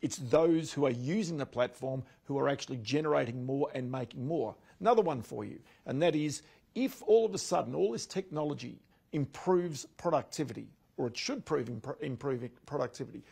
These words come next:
why is it in major Western countries right now, including Australia, productivity is going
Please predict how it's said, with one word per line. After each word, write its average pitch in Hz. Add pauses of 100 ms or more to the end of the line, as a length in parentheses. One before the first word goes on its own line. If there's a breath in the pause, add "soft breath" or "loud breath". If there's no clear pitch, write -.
(200 loud breath)
why 247
is -
it 311
in 180
major 170
Western 156
countries 139
right 135
now, 131
including 185
Australia, 135 (280 loud breath)
productivity 151
is 135
going 147